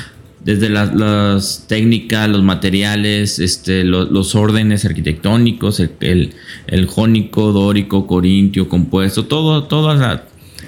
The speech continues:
el conocimiento que se tenía de arquitectura de, de esa época fue plasmada en estos libros. Y su influencia y su trabajo nos hizo comprender de una manera muy clara cómo se hacían las cosas en esa época.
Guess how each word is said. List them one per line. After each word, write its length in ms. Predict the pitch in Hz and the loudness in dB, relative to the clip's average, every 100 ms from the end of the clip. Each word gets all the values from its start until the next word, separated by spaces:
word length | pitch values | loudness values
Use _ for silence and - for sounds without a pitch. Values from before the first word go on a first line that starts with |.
| - | -6
el 160 | - 101 | -2 0
conocimiento 680 | 120 120 120 117 123 131 - | 2 2 2 2 2 0 0
que 80 | 117 | -2
se 100 | 101 | 0
tenía 260 | 90 104 | 0 0
de 80 | 107 | 0
arquitectura 600 | 110 92 87 76 98 92 | -2 -2 -4 -2 0 0
de, 240 | 92 80 50 | 0 -2 -2
de 160 | 87 | -2
esa 200 | 95 120 | 0 0
época 520 | 120 117 135 156 175 - - - | 0 0 -2 -2 -4 -6 -20 -8
fue 200 | - 107 | -4 -2
plasmada 400 | 117 110 101 98 | 0 2 2 2
en 80 | 95 | 2
estos 240 | 90 101 | 0 2
libros. 440 | 117 143 101 87 - - - - - - - - | 2 2 0 -2 -8 -20 -20 -20 -20 -20 -20 -6
Y 140 | 127 131 | -2 0
su 100 | 135 | 0
influencia 520 | 123 123 123 139 151 | 0 0 2 2 2
y 60 | 147 | 0
su 140 | 143 | -2
trabajo 440 | 123 120 120 120 | -2 0 0 0
nos 140 | 127 120 | 2 2
hizo 160 | 127 | 2
comprender 440 | - 113 113 107 110 | 2 2 4 4 4
de 60 | |
una 100 | 117 | 4
manera 280 | 117 107 107 | 4 4 4
muy 240 | 107 110 110 | 4 4 2
clara 420 | 110 107 107 - | 2 0 0 0
cómo 240 | 104 101 104 | 2 2 2
se 80 | |
hacían 400 | 95 92 90 95 | 0 2 4 6
las 120 | 92 - | 4 2
cosas 300 | 92 - 92 | -4 -2 0
en 140 | 73 | 2
esa 220 | 80 98 | 2 0
época. 440 | 120 135 - 80 | 0 -2 -2 -2